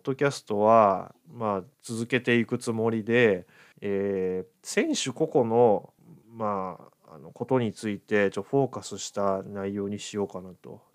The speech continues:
で、その中心選手はおそらく、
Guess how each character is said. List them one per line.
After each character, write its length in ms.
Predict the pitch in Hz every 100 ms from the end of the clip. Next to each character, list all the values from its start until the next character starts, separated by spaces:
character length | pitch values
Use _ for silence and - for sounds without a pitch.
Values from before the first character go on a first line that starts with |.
| -
で、 560 | 104 98 98 95 95 92 - - 82 _ 98
そ 200 | - 131
の 120 | 147
中 300 | - 151 156
心 300 | - 170 170
選 260 | - 175
手 160 | 170 -
は 300 | 135 143 127
お 80 | 113
そ 160 | -
ら 140 | 139 123
く、 440 | - 131 127 98